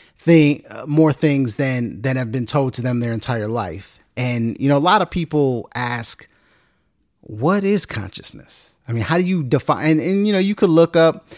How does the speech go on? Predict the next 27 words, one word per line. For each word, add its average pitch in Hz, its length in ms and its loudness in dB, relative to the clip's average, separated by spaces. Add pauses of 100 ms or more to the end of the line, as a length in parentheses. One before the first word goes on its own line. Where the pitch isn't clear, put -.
(120)
the 135 100 2
Webster's 143 720 0
Dictionary 131 920 0 (260)
and 120 260 -2
dictionary 131 540 0
dot 127 300 0
com, 120 340 -2
and 120 100 2
they'll 139 140 4
give 143 240 2
you 135 220 2
a 113 80 2
basic 123 720 -4 (520)
definition 139 840 2
of 113 180 -4
what 120 360 -2 (1000)
I 131 80 -4
guess, 127 400 -4
has 135 280 -2
been 117 580 -2 (120)
labeled 127 640 0
as 113 340 -4
consciousness. 110 960 -4 (320)
Um, 113 600 -2 (420)
but 156 200 2
I 175 140 2
think 214 460 0